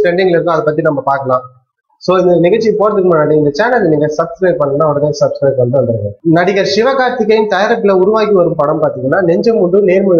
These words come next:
உண்டு ஓடு ராஜா. இந்த திரைப்படம் பாத்தீங்கன்னா ஜூன் பதினாலாம் தேதி திரைக்கு வர இருக்கு. தற்போது இந்த படத்தோட ட்ரெய்லர் வெளியாகி ரசிகர்கள் மத்தியில நல்ல வரவேற்பை பெற்றிருக்கு.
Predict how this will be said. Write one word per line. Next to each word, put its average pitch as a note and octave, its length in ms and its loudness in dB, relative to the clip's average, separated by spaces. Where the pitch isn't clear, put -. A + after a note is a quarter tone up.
உண்டு F#3+ 260 2
ஓடு E3+ 260 2
ராஜா. A#2+ 260 -2
இந்த E3+ 220 0
திரைப்படம் A3+ 400 0
பாத்தீங்கன்னா E3 400 0
ஜூன் A#3+ 240 0
பதினாலாம் G3 460 2
தேதி F#3 160 0
திரைக்கு F#3+ 320 0
வர C#3 100 2
இருக்கு. B2+ 240 -4
தற்போது F3+ 420 2
இந்த F3+ 180 0
படத்தோட G#3 360 0
ட்ரெய்லர் A#3 420 2
வெளியாகி F#3+ 420 2
ரசிகர்கள் A#3 420 -2
மத்தியில F3+ 420 0
நல்ல G3+ 160 0
வரவேற்பை D#3+ 400 0
பெற்றிருக்கு. C3+ 440 -2